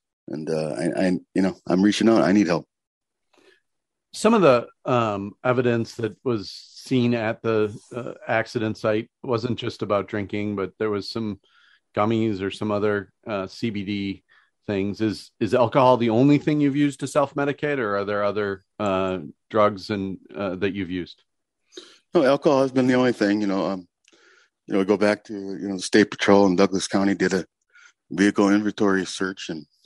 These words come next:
Speaker 1: um, uh, some of that stuff wasn't in their search. Um, I, I don't use other substances besides alcohol in the past, and, um, you know, that's kind of a,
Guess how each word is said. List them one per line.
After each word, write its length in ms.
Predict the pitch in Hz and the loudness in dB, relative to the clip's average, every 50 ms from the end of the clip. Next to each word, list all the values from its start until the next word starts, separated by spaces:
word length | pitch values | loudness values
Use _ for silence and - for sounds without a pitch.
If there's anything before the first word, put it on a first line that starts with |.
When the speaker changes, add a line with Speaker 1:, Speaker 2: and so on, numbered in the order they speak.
| _ - | _ -14
Speaker 1:
um, 340 | - 82 85 82 82 80 _ _ _ _ _ _ _ _ _ _ _ _ _ _ - | -14 -12 -12 -14 -16 -18 _ _ _ _ _ _ _ _ _ _ _ _ _ _ -10
uh, 160 | - 73 76 - - - - - | -8 -6 -6 -6 -8 -8 -4 0
some 140 | - 101 98 | 4 4 6
of 60 | 95 | 6
that 80 | 90 | 4
stuff 240 | - - 107 90 80 | 4 2 2 2 4
wasn't 280 | 82 87 92 95 92 92 | 4 2 4 4 6 6
in 100 | 92 95 | 6 6
their 120 | 95 85 | 6 4
search. 560 | - - - 101 98 113 - - - - - - - - - | 4 4 4 4 4 2 2 -2 -6 -6 -6 -8 -12 -16 -14
Um, 400 | - 127 127 - - - - - _ _ - - - - - _ _ - | -12 -10 -10 -10 -10 -12 -14 -16 _ _ -20 -20 -20 -20 -20 _ _ -4
I, 60 | - | -2
I 200 | 87 85 90 92 | 0 2 2 2
don't 180 | 95 101 98 69 | 4 2 2 2
use 240 | 82 95 101 98 101 | 0 0 0 2 2
other 160 | 98 98 95 | 2 2 2
substances 600 | - - 107 95 - - - - - 104 - - - | 0 0 -2 -2 -4 -6 -12 -10 -10 -12 -10 -6 -2
besides 720 | 92 85 - - - 90 92 95 98 - - - - - - - | -2 -2 -2 0 0 2 2 0 0 -2 -6 -8 -8 -6 -2 -2
alcohol 340 | 95 95 - 110 104 101 | -2 0 2 2 2 2
in 80 | 101 104 | 2 0
the 80 | 107 - | -2 -2
past, 480 | - 107 107 117 120 123 - - - | 0 0 0 0 -2 -4 -8 -10 -12
and, 140 | 87 80 - _ _ _ _ _ _ _ _ _ _ _ - | -12 -12 -12 _ _ _ _ _ _ _ _ _ _ _ -18
um, 280 | - 71 82 82 - - | -16 -14 -14 -14 -12 -8
you 80 | - 87 | -4 -2
know, 120 | 92 90 | -2 0
that's 180 | 90 90 - - | -2 -2 -4 -4
kind 180 | - 101 92 | -2 -2 -2
of 140 | 90 87 85 | -2 -2 -2
a, 200 | 87 85 82 | -2 -2 -2